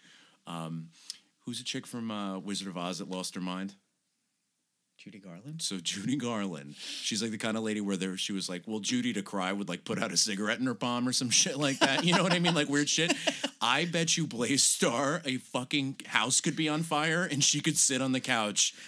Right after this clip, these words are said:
Speaker 1: and
Speaker 2: And
Speaker 1: do all
Speaker 2: look
Speaker 1: the little sixties model moves.
Speaker 2: Yes.
Speaker 1: She doesn't unpoint her feet.
Speaker 2: The enti-, she's
Speaker 1: The whole
Speaker 2: walking on her,
Speaker 1: movie.
Speaker 2: she's walking on her tiptoes even when she's not in heels.
Speaker 1: She's lost the heels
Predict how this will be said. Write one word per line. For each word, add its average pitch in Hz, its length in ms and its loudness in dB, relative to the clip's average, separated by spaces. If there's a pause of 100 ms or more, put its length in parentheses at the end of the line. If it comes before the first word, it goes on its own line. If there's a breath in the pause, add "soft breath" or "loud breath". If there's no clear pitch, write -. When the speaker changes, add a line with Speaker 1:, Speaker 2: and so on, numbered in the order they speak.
(100)
Speaker 1:
and - 140 4
Speaker 2:
And 170 80 6
Speaker 1:
do 143 120 4
all 170 140 4
Speaker 2:
look 139 80 2
Speaker 1:
the 143 100 2
little 123 280 2
sixties 135 560 2
model 120 340 0
moves. 127 500 -2
Speaker 2:
Yes. 139 360 2
Speaker 1:
She - 200 4
doesn't 185 460 2
unpoint 156 680 0
her 131 160 -4
feet. 101 380 -4 (340)
Speaker 2:
The 123 140 -2
enti-, 107 140 -6 (180 loud breath)
she's 247 200 4
Speaker 1:
The 170 80 4
whole 220 180 6
Speaker 2:
walking 202 180 4
on 233 160 4
her, 247 80 4
Speaker 1:
movie. 196 260 0 (160 loud breath)
Speaker 2:
she's 190 300 2
walking 226 320 0
on 226 100 4
her 185 120 4
tiptoes 180 520 0
even 143 340 0
when 135 120 0
she's 127 220 2
not 123 260 2
in 120 100 -4
heels. 113 280 2
Speaker 1:
She's 202 320 4
lost 220 380 2
the 226 100 2
heels 208 560 2